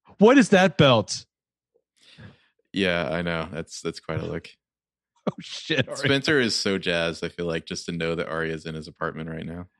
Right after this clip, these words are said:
Speaker 1: Yeah. Also, they won't fuck for one season, one whole season.
Speaker 2: Yeah.
Speaker 1: Right?
Speaker 2: I feel like that had to be at least a little bit of, like, we need Arya to be older and for him to not technically be her teacher at the time or something.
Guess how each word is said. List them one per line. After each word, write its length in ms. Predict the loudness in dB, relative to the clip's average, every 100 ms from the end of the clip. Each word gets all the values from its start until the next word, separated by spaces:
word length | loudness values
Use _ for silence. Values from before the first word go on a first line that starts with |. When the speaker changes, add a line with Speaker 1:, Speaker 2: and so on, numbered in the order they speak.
| _ _ _ 2
Speaker 1:
Yeah. 440 | 4 6 4 2 -4 _ _ _ _ _ _ _ _ _ _ _ _ 0
Also, 200 | 4 6
they 100 | 8
won't 240 | 6 4
fuck 300 | 4 2 4
for 160 | 2 4
one 160 | 4
season, 260 | 2 0 2
one 120 | 4 4
whole 140 | 4
season. 420 | 2 0 -2 -6 -16 _ _ -8
Speaker 2:
Yeah. 220 | -2 2
Speaker 1:
Right? 280 | 2 2 -2 _ _ _ -4
Speaker 2:
I 120 | -4
feel 160 | 0 2
like 220 | 2 0
that 180 | -2 0
had 260 | -2 -4
to 60 | -8
be 140 | -4
at 100 | -4
least 240 | -4 -8 -8
a 40 |
little 300 | -6 -6 -6
bit 160 | -8 -8
of, 160 | -6
like, 260 | -6 -8 -10 _ _ _ _ -6
we 100 | -2
need 160 | -2 -2
Arya 240 | -2 -4
to 60 | -6
be 160 | -10
older 320 | -6 -6 -4 -4
and 160 | -6
for 100 | -10
him 180 | -8 -8
to 100 | -10
not 260 | -8 -8 -8
technically 380 | -10 -10 -10 -10
be 140 | -10
her 120 | -10
teacher 340 | -10 -10 -6 -6
at 80 | -6
the 60 |
time 320 | -6 -4 -4 -4
or 60 |
something. 440 | -2 -6 -4 -6